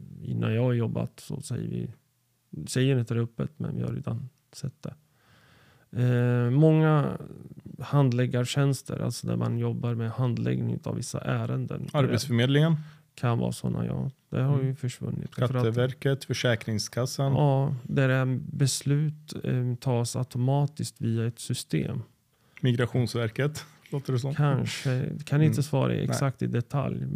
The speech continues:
Speaker 1: det kan vara ekonomi, inom till exempel ekonomi, med
Speaker 2: Re-
Speaker 1: bokföring och sånt.
Speaker 2: Revision.
Speaker 1: Ja, bok-
Speaker 2: Revisorer.
Speaker 1: Ja, inte där. Kanske ekonomiassistenter och sånt. Där det liksom sker, eh, automatisering. Vi ser ju också på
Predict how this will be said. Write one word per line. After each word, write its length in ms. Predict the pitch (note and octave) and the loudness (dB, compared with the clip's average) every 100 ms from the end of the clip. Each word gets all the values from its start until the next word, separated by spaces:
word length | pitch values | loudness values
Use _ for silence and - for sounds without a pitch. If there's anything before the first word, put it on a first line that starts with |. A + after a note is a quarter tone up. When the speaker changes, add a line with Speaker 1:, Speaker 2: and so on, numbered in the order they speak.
| B2+ | -2
Speaker 1:
det 60 | |
kan 200 | B2+ C3+ | 0 0
vara 100 | B2 | 0
ekonomi, 800 | B2 - A#2+ B2 C3 B2 B2 C3 C3+ | 0 0 0 2 2 2 0 -4 -4
inom 220 | B2 A#2+ | -2 -2
till 180 | - A2+ | -4 -6
exempel 380 | - A#2+ A#2+ | -6 -6 -6
ekonomi, 440 | B2 - A#2 A#2+ C3 | -6 -4 -4 -2 -2
med 180 | B2 A#2+ | -2 -2
Speaker 2:
Re- 20 | C3 C3+ | 0 0
Speaker 1:
bokföring 640 | - - A#2 B2 C3+ C#3 | 0 -2 -2 0 -2 -2
och 80 | C3+ | -4
sånt. 360 | C3+ C#3 C#3 _ | -4 -4 -6 _
Speaker 2:
Revision. 720 | C3 A#2+ B2 - A2+ A#2+ A#2+ A2 _ _ | -2 2 2 2 2 2 0 -2 _ _
Speaker 1:
Ja, 400 | C#3+ D3+ C#3 D3+ D3 | 2 2 2 0 0
bok- 220 | D3+ C#3+ | 2 2
Speaker 2:
Revisorer. 600 | A#2+ A#2+ A2+ A2+ A2+ B2+ | 0 -2 -4 -4 0 2
Speaker 1:
Ja, 540 | C#3+ C#3 C#3+ C#3+ D3 | 2 2 0 2 2
inte 200 | D3+ D3+ | 0 0
där. 220 | D3+ D3 C#3 | 0 2 0
Kanske 300 | - C#3 C#3+ | -2 -2 -2
ekonomiassistenter 1160 | - D3+ C#3+ C#3 B2+ C3 - D3 D3 D3 C3 | 2 4 4 2 0 -4 0 4 4 0 -4
och 100 | C3 | -4
sånt. 380 | B2+ B2+ - - _ _ _ _ _ _ _ - | -4 -4 -6 -8 _ _ _ _ _ _ _ 0
Där 200 | B2+ B2+ | 4 4
det 80 | B2 | 4
liksom 360 | A#2+ - B2+ | 2 0 -2
sker, 580 | - - C3 A2 - - - - - - | -2 0 0 0 -2 -6 -10 -12 -14 -10
eh, 80 | - - - - | -8 -8 -10 -8
automatisering. 920 | B2+ - B2 A#2+ A#2 - A#2+ A#2+ A#2+ | -6 -2 -2 -2 -4 -2 -2 -2 0
Vi 100 | B2+ | -2
ser 160 | - C3 | 0 2
ju 280 | B2+ A#2+ | 4 2
också 600 | A#2+ - - B2 A#2+ - - | 0 -6 -2 0 0 -2 -4
på 420 | A#2+ A#2 F2+ A2 | -2 -2 -2 -6